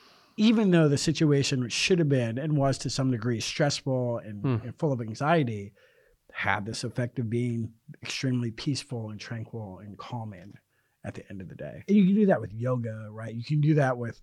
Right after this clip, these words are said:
Speaker 1: <clears throat> meditation. You can do that with a lot of the mindfulness. You know, it's the buzzword, buzzword, and, and, uh, especially out here in Silicon Valley, and, right? Um,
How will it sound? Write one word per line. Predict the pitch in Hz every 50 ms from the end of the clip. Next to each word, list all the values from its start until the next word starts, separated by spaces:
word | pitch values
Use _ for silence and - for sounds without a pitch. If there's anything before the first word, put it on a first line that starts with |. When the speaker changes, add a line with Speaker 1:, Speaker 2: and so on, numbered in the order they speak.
| _ _ -
Speaker 1:
<clears throat> | - - 185 - 175 180 160 139 - - -
meditation. | 135 123 101 98 87 - - 160 151 151 143 - 147 135 135 127 127 123
You | 123
can | 120 - 143 135
do | 131 147 143
that | 143 139 123 123
with | 127 123 -
a | 120 117
lot | 117 120 135 143 147 151 143
of | 131 113
the | 120 110 101
mindfulness. | 110 117 120 120 123 135 135 - - 139 127 120 120 117 117 - - - _ - - - - - - _ -
You | 135
know, | 127 117 120
it's | 120 113 -
the | 127 107
buzzword, | 92 135 123 110 98 98 95 85 110 - _ _ _ -
buzzword, | 156 110 123 120 123 104 113 120 123 123 117
and, | 120 110 107 117 131 _ _ -
and, | 123 110 110 110
uh, | 110 107 104 104
especially | 104 101 - - 113 - 117
out | 110 101 107
here | 110 110
in | 107
Silicon | 104 - 113 107 - 110 107
Valley, | 104 104 107 107 110 110 107
and, | 104 101 98 - _ _ - 175 - - _ - - - _ - - - - _ - - _
right? | - - 127 120 120 123 _ _ _ _ _ - 202 -
Um, | 131 120 117 113 110 107 104 104